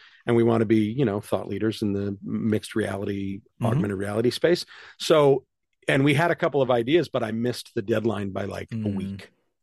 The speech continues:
Speaker 1: for submissions. So we're, we're definitely gonna try for next year for sure.
Speaker 2: Oh yeah. Yeah. You, I mean, they were doing some V R, uh, demonstrations outside. So
Speaker 1: Yeah, we
Speaker 2: they
Speaker 1: wanted to, we wanted to bring the game and demo it, but, uh,
Speaker 2: Yeah. Oh,
Speaker 1: yeah.
Speaker 2: for sure.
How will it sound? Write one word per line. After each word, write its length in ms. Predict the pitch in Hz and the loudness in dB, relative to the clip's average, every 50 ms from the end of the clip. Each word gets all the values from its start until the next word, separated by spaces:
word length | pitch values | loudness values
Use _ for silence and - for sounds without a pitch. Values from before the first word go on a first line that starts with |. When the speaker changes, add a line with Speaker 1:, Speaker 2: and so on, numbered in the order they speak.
| _ _ _ _ | _ _ _ _
Speaker 1:
for 140 | - 131 107 | -6 -6 -4
submissions. 580 | - - 101 101 98 90 - 92 90 92 - - _ _ _ _ - | -4 -6 -8 -8 -8 -8 -10 -10 -12 -14 -16 -18 _ _ _ _ -8
So 220 | - - 156 131 | -2 2 2 4
we're, 200 | 127 143 151 151 - | 4 4 4 4 4
we're 180 | 147 147 147 | 4 2 4
definitely 380 | 131 143 139 127 - 131 117 104 | 4 4 2 0 0 -4 -6 -4
gonna 180 | 107 107 101 | -4 -6 -6
try 240 | - - - 98 98 | -8 -10 -10 -10 -10
for 140 | - - 92 | -10 -12 -16
next 260 | 92 95 - - - | -16 -16 -14 -12 -12
year 160 | 95 92 98 - | -12 -14 -12 -12
for 80 | - 104 | -12 -10
sure. 160 | - - - 226 | -4 2 4 4
Speaker 2:
Oh 140 | 190 139 104 | 4 4 2
yeah. 440 | 95 104 104 101 101 101 95 101 - _ _ _ - | 0 -2 -2 -2 -2 -4 -6 -8 -10 _ _ _ 0
Yeah. 220 | 147 147 143 123 113 | 2 4 4 4 2
You, 180 | 117 156 185 - - | 2 0 -2 -2 -4
I 60 | 139 | -2
mean, 320 | 135 135 131 123 120 113 | -2 0 0 0 -2 0
they 120 | - 151 170 | 2 4 4
were 120 | 170 151 | 4 4
doing 360 | 127 139 151 147 143 135 131 | 2 2 0 0 0 -2 -4
some 200 | 117 - 120 117 | -4 -4 -6 -6
V 240 | 110 117 123 120 113 | -4 -4 -2 -2 -2
R, 500 | 110 110 113 113 110 110 107 104 98 - - | -2 -2 -2 -2 -2 -2 -2 -4 -6 -8 -8
uh, 440 | 107 110 107 101 98 98 95 95 - _ _ _ _ _ _ _ _ _ - 127 120 | -6 -6 -4 -2 -2 -4 -4 -8 -10 _ _ _ _ _ _ _ _ _ -4 -2 -2
demonstrations 920 | 123 113 107 - - 101 101 107 - - 92 85 85 - - - - - - _ - | -2 -2 -4 -4 -4 -4 -4 -4 -6 -8 -8 -8 -8 -10 -10 -12 -12 -16 -18 _ -10
outside. 680 | - 95 71 - - - 82 80 78 73 - 104 104 98 _ | -8 -8 -6 -6 -6 -6 -6 -6 -6 -8 -10 -12 -14 -18 _
So 200 | - - - 123 | -12 -6 -4 -2
Speaker 1:
Yeah, 180 | 107 95 87 87 | 0 0 0 2
we 120 | 95 113 | 4 4
Speaker 2:
they 80 | 113 113 | 4 4
Speaker 1:
wanted 240 | 117 117 113 104 - | 4 2 0 0 0
to, 100 | 117 107 | -2 0
we 140 | - 113 107 | 0 2 2
wanted 200 | 110 110 110 104 | 2 2 0 -2
to 80 | 107 | -2
bring 180 | 90 110 107 101 | -2 -4 -4 -4
the 80 | 98 90 | -6 -6
game 300 | 90 98 92 92 90 90 | -6 -6 -6 -6 -6 -8
and 120 | 85 85 | -8 -10
demo 280 | 92 85 85 85 85 82 | -10 -10 -8 -8 -10 -10
it, 140 | 80 - _ - - _ | -12 -14 _ -20 -20 _
but, 140 | - 92 - | -14 -12 -12
uh, 40 | - - - | -12 -12 -8
Speaker 2:
Yeah. 300 | 110 104 90 69 - - - _ _ _ _ _ _ _ - - | -6 -6 -6 -6 -10 -12 -18 _ _ _ _ _ _ _ -6 -4
Oh, 160 | 110 107 90 | -2 -2 -2
Speaker 1:
yeah. 80 | - - | -4 -8
Speaker 2:
for 100 | - 107 | -12 -10
sure. 320 | - - 101 - - - | -8 -8 -8 -8 -10 -14